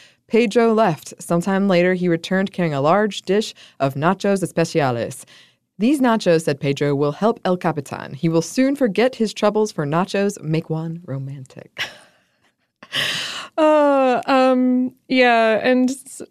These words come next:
Speaker 2: uh, gosh, I, a-, as we've said, the dude's name was not Pedro. It was
Speaker 1: No.
Speaker 2: Ignacio, but, you know.
Speaker 1: The perfect nachos recipe in that book called for one package Mexican tortillas,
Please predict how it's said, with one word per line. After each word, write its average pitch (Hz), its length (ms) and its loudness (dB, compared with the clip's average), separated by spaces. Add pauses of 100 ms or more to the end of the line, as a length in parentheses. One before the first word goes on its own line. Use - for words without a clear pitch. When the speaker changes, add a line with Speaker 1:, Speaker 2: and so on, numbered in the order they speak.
(160)
Speaker 2:
uh, 208 320 2 (100)
gosh, 180 460 0
I, 208 140 4
a-, 208 60 2 (200)
as 262 160 2
we've 220 140 0
said, 180 340 0
the 175 80 -2
dude's 180 260 0
name 180 220 2
was 175 140 -2
not 180 160 -2
Pedro. 165 540 -2
It 170 120 -2
was - 140 0
Speaker 1:
No. 135 120 2 (380)
Speaker 2:
Ignacio, 165 600 -4 (140)
but, 160 220 0 (360)
you 392 120 0
know. - 180 -6 (840)
Speaker 1:
The 165 380 2
perfect 285 500 0
nachos 165 420 2
recipe 156 380 -2
in 147 300 -2
that 139 180 -2
book 127 260 0 (100)
called 135 280 2
for 120 340 0
one 170 300 2
package 214 540 0
Mexican 165 400 -4
tortillas, 135 680 0